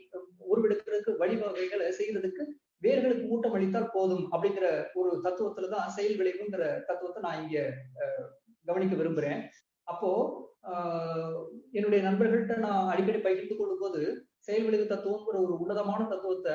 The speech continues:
மனவளக்கலை உள்ளடக்கி இருக்குது. அப்ப அந்த மனவளக்கலையில நாம பயிற்சி எடுக்கும் போது நமக்கு, அஹ், அயராத விழிப்பு நிலை வருது.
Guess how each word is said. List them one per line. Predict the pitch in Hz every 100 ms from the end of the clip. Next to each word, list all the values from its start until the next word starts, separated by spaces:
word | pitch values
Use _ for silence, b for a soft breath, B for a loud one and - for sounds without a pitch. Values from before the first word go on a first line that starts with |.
| -
மனவளக்கலை | 180 202 190 185 185 165 - 160 165 - -
உள்ளடக்கி | 170 202 190 190
இருக்குது. | - - 147 156 -
அப்ப | 190 202
அந்த | 185 175
மனவளக்கலையில | 175 226 226 220 190 190 151 - 220
நாம | 185 190
பயிற்சி | 185 220 214
எடுக்கும் | 202 208 196
போது | 196 - 208 - - _
நமக்கு, | 170 220 190 190 208 285 -
அஹ், | 202 190
அயராத | 170 208 220 226 196
விழிப்பு | 196 196 202
நிலை | 190 175
வருது. | 156 143